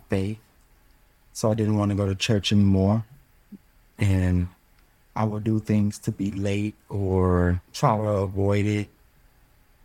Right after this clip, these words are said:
And the sad part about that part is I was the head usher, so I needed to be there early.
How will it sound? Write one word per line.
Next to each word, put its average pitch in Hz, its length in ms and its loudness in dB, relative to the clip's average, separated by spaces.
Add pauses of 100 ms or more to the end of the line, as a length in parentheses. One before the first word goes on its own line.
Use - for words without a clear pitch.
And 101 460 -4
the 101 80 -6
sad 120 400 -2
part 110 180 2
about 95 320 -2
that 110 240 -2
part 92 220 2
is 92 160 0
I 95 80 2
was 95 180 0
the 92 160 -2
head 104 260 2
usher, 101 440 -6
so - 180 -8
I 98 80 -6
needed 107 280 -6
to - 60 -8
be 98 140 -2
there 92 300 -2
early. 107 440 0